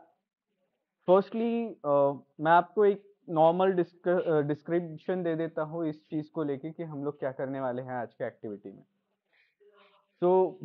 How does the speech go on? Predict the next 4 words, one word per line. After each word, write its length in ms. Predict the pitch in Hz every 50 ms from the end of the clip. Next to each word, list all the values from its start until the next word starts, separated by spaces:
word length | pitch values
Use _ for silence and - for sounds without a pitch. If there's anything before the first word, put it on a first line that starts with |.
| 147 147 151
basically, 580 | 156 170 175 175 226 226 196 214 214 220 233 247 - - -
uh, 400 | 156 147 147 147 143 143 143 143 - _ _ _ _ _ _ _ _ _ _ _ _ _ -
हम 180 | 170 165 185
लोग 260 | 202 220 220 220 -